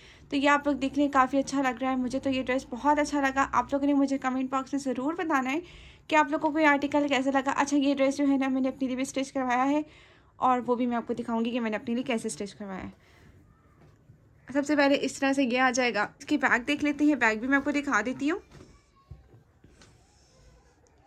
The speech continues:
अच्छा, ये है कि इस ड्रेस के ऊपर एप्लिक का काफ़ी ज़्यादा ख़र्चा हुआ है हमारा। बैक आ गई, बैक के ऊपर भी हम लोगों ने कुछ इस तरह से ही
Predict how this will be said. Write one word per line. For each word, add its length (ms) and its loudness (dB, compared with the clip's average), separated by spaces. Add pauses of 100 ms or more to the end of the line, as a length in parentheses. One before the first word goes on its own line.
(640)
अच्छा, 200 4
ये 320 2
है 80 2
कि 140 0
इस 180 4
ड्रेस 180 2
के 80 -4
ऊपर 220 0
एप्लिक 300 -4
का 100 0
काफ़ी 280 -2
ज़्यादा 400 -4 (460)
ख़र्चा 440 0
हुआ 340 -4
है 200 -10
हमारा। 500 -12 (1200)
बैक 320 4
आ 140 6
गई, 240 0
बैक 380 0 (440)
के 80 -2
ऊपर 220 0
भी 100 -2
हम 160 -2
लोगों 180 -4
ने 60 -6
कुछ 180 -6
इस 200 -6
तरह 180 -2
से 140 -4
ही 240 -2